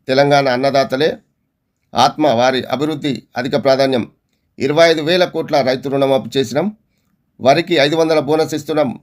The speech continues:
రైతుల కోసం వ్యవసాయ కమిషన్ ఏర్పాటు చేసినాం. స్కిల్ యూనివర్సిటీ, యువత నైపుణ్యత పెంచుతున్నాం. బీసీలకు నలభై రెండు శాతం రిజర్వేషన్లు, ఎస్సీ వర్గీకరణ బిల్లు తెస్తున్నాం. ప్రతి సభ్యుడు తప్పకుండా సభకు రావాలి, చర్చలో పాల్గొనాలి.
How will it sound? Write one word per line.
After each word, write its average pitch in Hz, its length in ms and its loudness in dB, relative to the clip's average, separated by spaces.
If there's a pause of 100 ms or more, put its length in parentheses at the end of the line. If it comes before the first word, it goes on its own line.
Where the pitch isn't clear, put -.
(120)
రైతుల 143 300 0
కోసం 165 360 0
వ్యవసాయ 139 360 0
కమిషన్ 139 360 -2
ఏర్పాటు 123 320 -2
చేసినాం. 131 300 -6 (400)
స్కిల్ 185 240 2
యూనివర్సిటీ, 160 720 -2 (280)
యువత 143 240 0
నైపుణ్యత 139 480 0
పెంచుతున్నాం. 131 640 -4 (480)
బీసీలకు 190 380 2
నలభై 156 240 0
రెండు 160 160 0
శాతం 147 280 0
రిజర్వేషన్లు, 131 680 -4 (120)
ఎస్సీ 123 260 -4
వర్గీకరణ 143 520 0
బిల్లు 139 280 -2
తెస్తున్నాం. 135 480 -2 (840)
ప్రతి 165 260 2
సభ్యుడు 170 280 0
తప్పకుండా 151 560 0
సభకు 135 320 -2
రావాలి, 120 500 -2 (140)
చర్చలో 131 280 0
పాల్గొనాలి. 120 640 0